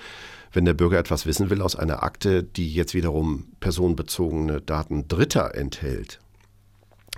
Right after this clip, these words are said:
dann, ähm, ja, muss ich auch mal vielleicht in dem einen oder anderen Fall gucken, ähm, denn das Informationsfreiheitsgesetz sagt, äh, wenn diese personenbezogenen Daten Dritter in der Akte enthalten sind,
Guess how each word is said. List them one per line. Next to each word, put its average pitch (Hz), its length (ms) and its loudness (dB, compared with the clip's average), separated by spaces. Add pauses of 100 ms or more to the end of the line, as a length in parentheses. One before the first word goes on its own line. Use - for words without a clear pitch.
dann, 143 500 2
ähm, 95 440 4 (720)
ja, 78 240 4
muss 78 240 0
ich - 200 -4
auch 90 120 -2
mal 90 240 2
vielleicht 87 340 0
in 92 80 -2
dem 76 160 2
einen 82 140 0
oder 87 180 0
anderen 78 300 0
Fall 78 260 0
gucken, 104 600 0
ähm, 90 340 0
denn 85 120 -2
das 82 140 -2
Informationsfreiheitsgesetz 80 1200 -2
sagt, 82 540 -4
äh, 76 240 -6
wenn 80 200 -2
diese 85 300 -2
personenbezogenen 78 760 -4
Daten 73 320 -6
Dritter - 320 0
in 80 120 -2
der 76 120 -4
Akte - 220 -6
enthalten 78 420 -4
sind, 76 340 -2